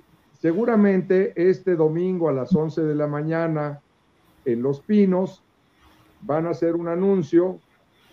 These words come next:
que me dijo una conductora de televisión que se está pandeando ahorita para transmitir una entrevista, no como aquí, está más recta que una regla de cien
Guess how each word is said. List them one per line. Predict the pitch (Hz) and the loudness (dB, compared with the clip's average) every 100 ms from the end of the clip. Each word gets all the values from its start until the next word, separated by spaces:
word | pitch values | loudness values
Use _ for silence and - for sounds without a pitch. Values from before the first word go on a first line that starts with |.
| _ | _
que | 127 | -6
me | 127 139 | -2 -2
dijo | 165 165 | -2 -2
una | 165 165 160 | -2 -4 -6
conductora | 147 143 135 160 160 151 | -6 -6 -6 -2 0 2
de | 139 | 0
televisión | 139 131 127 123 156 156 | -2 -4 -4 -4 -6 -6
que | |
se | - | -12
está | 110 117 117 | -10 -8 -4
pandeando | 151 147 156 156 147 | 0 2 2 0 -2
ahorita | 147 156 147 131 | -2 -4 -8 -12
para | 127 127 120 117 - | -10 -8 -6 -8 -10
transmitir | 120 123 123 143 | -10 -8 -8 -6
una | 143 143 | -4 -4
entrevista, | 135 147 147 151 - 143 - _ _ _ _ _ - | -4 -2 -2 -4 -6 -10 -10 _ _ _ _ _ -6
no | 107 131 | -4 -2
como | 131 135 | -2 -4
aquí, | 131 160 156 156 135 _ _ _ _ _ _ | -2 0 -2 -4 -12 _ _ _ _ _ _
está | 120 123 | -6 -2
más | 127 135 - - - - _ - - - - - - - | -2 -4 -8 -20 -20 -20 _ -20 -20 -20 -20 -20 -20 -8
recta | 131 160 - 123 | -4 -4 -6 -6
que | 139 | -4
una | 143 135 120 104 107 _ _ _ - | -2 -2 -4 -6 -8 _ _ _ -6
regla | 139 135 120 | -2 -2 -2
de | 107 104 95 _ - | -2 -4 -8 _ -6
cien | 143 139 | -4 -2